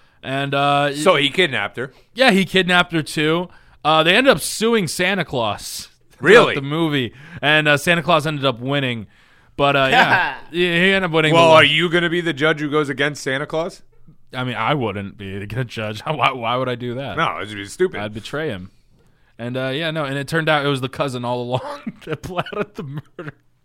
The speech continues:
Speaker 2: Oh,
Speaker 1: That
Speaker 2: Jesus.
Speaker 1: plotted. They, she actually plotted because Grandma owned a store that she wanted
Speaker 3: Oh
Speaker 1: to
Speaker 3: my God, it's a deep Christmas
Speaker 1: It's a
Speaker 3: story.
Speaker 1: fucking, it's really
Speaker 3: <laughs>
Speaker 1: deep. It has layers on layers.
Speaker 3: Yeah.
Speaker 1: Oh, it's such a weird movie.
Speaker 2: All right, one last thing that,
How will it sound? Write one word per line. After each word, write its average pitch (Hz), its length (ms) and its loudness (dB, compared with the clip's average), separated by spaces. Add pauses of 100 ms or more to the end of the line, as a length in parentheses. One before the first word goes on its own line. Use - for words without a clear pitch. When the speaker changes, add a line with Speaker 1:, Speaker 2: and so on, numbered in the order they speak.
(360)
Speaker 2:
Oh, 80 360 -4
Speaker 1:
That 143 180 2
Speaker 2:
Jesus. 131 100 -10
Speaker 1:
plotted. 156 340 4
They, 151 220 -2
she 170 180 -4
actually 170 240 -4
plotted 143 380 -2
because 131 280 -8
Grandma 143 520 0
owned 139 180 -4
a 120 40 -4
store 131 400 -2
that 117 140 -4
she - 160 -8
wanted 113 440 -6
Speaker 3:
Oh 143 80 -12
Speaker 1:
to - 60 -8
Speaker 3:
my 127 100 -10
God, 143 240 -10
it's 196 100 -14
a 156 60 -12
deep 151 240 -10
Christmas - 360 -8
Speaker 1:
It's 190 120 6
a - 40 2
Speaker 3:
story. 214 220 4
Speaker 1:
fucking, 202 120 4
it's 180 140 2
really 277 260 0
Speaker 3:
<laughs> - 20 -4
Speaker 1:
deep. 262 280 0
It 175 440 -8
has 214 340 2
layers 196 480 -2
on 165 180 -6
layers. 170 480 -2
Speaker 3:
Yeah. 120 40 -18 (400)
Speaker 1:
Oh, 160 140 2
it's - 120 -6
such 180 180 -12
a 151 60 -4
weird 127 300 -2
movie. 113 360 -8 (1080)
Speaker 2:
All 113 100 -4
right, 92 240 0
one 160 440 -4
last 139 580 -4
thing 104 480 -10
that, 98 400 -6